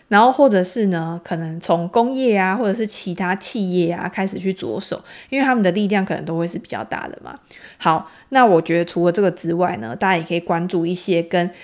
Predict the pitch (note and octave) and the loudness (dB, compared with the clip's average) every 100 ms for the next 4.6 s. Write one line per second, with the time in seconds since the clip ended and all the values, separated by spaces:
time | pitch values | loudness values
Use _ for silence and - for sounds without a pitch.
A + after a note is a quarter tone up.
0 | - - F3 E3 G#3+ A3+ - A3+ F3+ E3+ | -20 -6 -4 0 0 0 0 2 2 2
1 | F#3+ F#3 F3 F#3+ F#3+ G3 G#3 F#3 F3 F3 | 2 0 0 0 0 -2 -2 0 0 -2
2 | E3 E3+ E3 - F3 F3+ F3+ E3 E3 F3+ | -4 -6 -6 -2 0 0 0 -2 -4 -6
3 | - - - - - - A3 C4 A3 F3 | -6 -12 -6 -6 -6 -4 0 2 2 2
4 | G#3 F3 F3 E3 E3 | 0 -2 -2 -4 -4